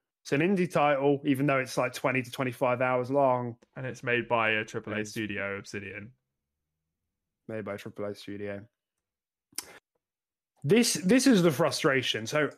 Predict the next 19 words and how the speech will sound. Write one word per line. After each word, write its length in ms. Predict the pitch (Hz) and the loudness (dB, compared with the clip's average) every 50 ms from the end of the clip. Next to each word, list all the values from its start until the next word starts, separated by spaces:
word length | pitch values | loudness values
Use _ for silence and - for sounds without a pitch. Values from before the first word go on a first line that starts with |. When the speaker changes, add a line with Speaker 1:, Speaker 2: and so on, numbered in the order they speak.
| _ _ - | _ _ -4
Speaker 1:
I, 100 | 160 - - _ - - - _ _ | -4 -4 -6 _ -14 -14 -14 _ _
I, 60 | 156 151 147 | 0 0 0
I, 40 | 143 - - 139 | -2 -4 -8 -4
PlayStation, 760 | - 170 180 180 - - 147 131 131 - - 117 113 113 123 - - | 0 0 2 2 2 0 0 0 0 -2 -2 -2 -4 -4 -8 -10 -6
you 140 | 160 135 | -2 -2
know, 80 | 110 110 | -2 -2
to, 160 | 104 - 175 | -4 -8 -10
to, 340 | - - 143 135 120 117 120 - _ | -6 -2 -2 -2 -2 -2 -6 -10 _
to, 140 | - 131 117 | -10 -10 -8
to 80 | 104 127 | -6 -4
repeat 480 | 135 135 131 - 175 190 180 - - - | -4 -4 -2 0 2 2 2 0 -2 -8
the 60 | 151 | -8
quote, 340 | 135 - - 123 92 - - _ _ _ _ _ _ _ | -8 -4 -4 -4 -4 -4 -10 _ _ _ _ _ _ _
PlayStation 500 | - 175 185 185 - 233 208 202 - 180 | -2 0 0 2 4 2 2 2 2 -2
is 100 | 151 139 | -2 -2
still 200 | - - 196 214 220 | 0 0 2 2 2
a 20 | |
hit 200 | 160 151 - - | 0 -2 -6 -8
machine 460 | 127 113 - - 117 113 113 113 107 | -12 -10 -10 -10 -10 -10 -10 -12 -14